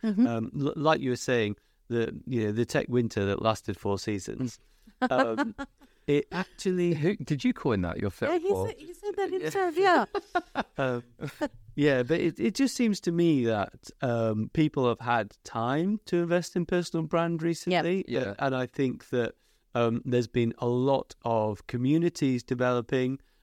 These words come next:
Speaker 2: uh, which has given rise and enabled a lot of people to work on their personal brand.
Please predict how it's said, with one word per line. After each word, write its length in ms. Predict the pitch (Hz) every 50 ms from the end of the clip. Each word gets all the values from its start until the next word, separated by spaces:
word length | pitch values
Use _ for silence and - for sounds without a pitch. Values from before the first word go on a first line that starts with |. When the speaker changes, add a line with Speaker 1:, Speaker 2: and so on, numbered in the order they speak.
| _ _ _
Speaker 2:
uh, 200 | 113 113 113 110
which 240 | 110 117 123 120 -
has 220 | - 117 107 98
given 600 | - - 131 131 120 113 117 110 107 107 107 107 - - _
rise 720 | 123 113 123 120 120 123 123 120 120 120 113 110 - - - -
and 420 | 113 107 101 101 98 98 95 - -
enabled 500 | 113 113 117 127 131 135 127 131 123 113
a 60 | 120
lot 260 | 120 117 113 107 -
of 100 | - -
people 400 | - 120 117 110 - 110 110 107
to 160 | - - 110 104
work 280 | 104 107 110 - -
on 100 | 135 127
their 120 | 127 120 113
personal 440 | - - 113 113 - - 110 104
brand. 500 | 98 92 104 104 95 92 92 92 90 -